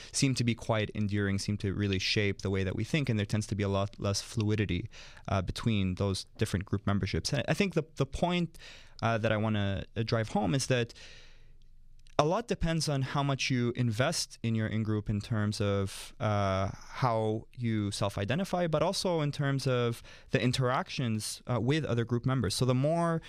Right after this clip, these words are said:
types of, I mean, we were just talking about symbols, but the more types of, uh, norms that you have the, with other members of that group, the more type, the more interaction you have with other members of that group,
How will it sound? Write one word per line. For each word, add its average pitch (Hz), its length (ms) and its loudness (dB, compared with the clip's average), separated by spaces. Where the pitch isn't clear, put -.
types 135 400 0
of, 120 180 0
I - 60 -2
mean, 123 80 2
we 120 60 2
were 113 120 2
just 117 180 0
talking 127 200 0
about 101 180 0
symbols, 101 300 0
but 113 100 -2
the - 80 0
more 139 220 2
types 135 400 -2
of, 117 340 0
uh, 107 360 2
norms 135 540 2
that 113 100 4
you 123 120 2
have 127 480 0
the, 117 420 -2
with 127 380 0
other 120 240 2
members 117 320 2
of 113 80 0
that 110 180 0
group, 117 300 0
the 104 80 0
more 113 160 2
type, 113 380 -2
the 113 240 2
more 113 180 2
interaction 107 540 0
you 131 80 0
have 131 160 0
with 120 80 -2
other 120 120 0
members 120 280 0
of 120 60 0
that 107 120 0
group, 117 460 0